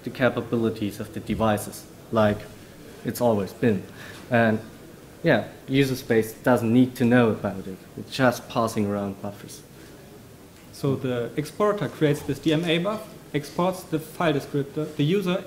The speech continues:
Speaker 2: imports the file descriptor and converts the file descriptor back to the D M A buff and then calls operations on this D M A buff. And from the D M A buff, which has a list of all attached attachments of all users,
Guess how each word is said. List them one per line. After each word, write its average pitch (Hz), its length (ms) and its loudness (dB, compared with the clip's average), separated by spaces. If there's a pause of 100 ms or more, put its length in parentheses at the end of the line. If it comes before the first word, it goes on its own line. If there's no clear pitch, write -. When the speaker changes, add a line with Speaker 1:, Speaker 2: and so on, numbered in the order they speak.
Speaker 2:
imports 180 360 0
the 175 120 -6
file 165 220 0
descriptor 156 500 -2 (280)
and 139 100 -2
converts 165 540 4
the 156 100 -4
file 156 160 0
descriptor 151 400 -4
back 170 160 -2 (360)
to 165 80 -2
the 143 100 0
D 139 100 0
M 143 120 0
A 135 120 0
buff 135 260 -6
and 131 120 -4
then 151 160 2
calls 160 340 0
operations 135 480 -4
on 135 80 -4
this 135 160 -4
D 139 120 -4
M 127 100 -6
A 117 100 -6
buff. 110 180 -8 (840)
And 117 220 -2
from 139 400 0
the 135 100 0
D 143 120 2
M 139 100 2
A 196 160 0
buff, 175 340 -4
which 143 140 0
has 139 180 -2
a 127 60 -2
list 226 260 4
of 156 140 -6
all 180 140 2
attached 175 360 0 (380)
attachments 180 580 -2
of - 160 -8
all 143 140 0
users, 156 380 2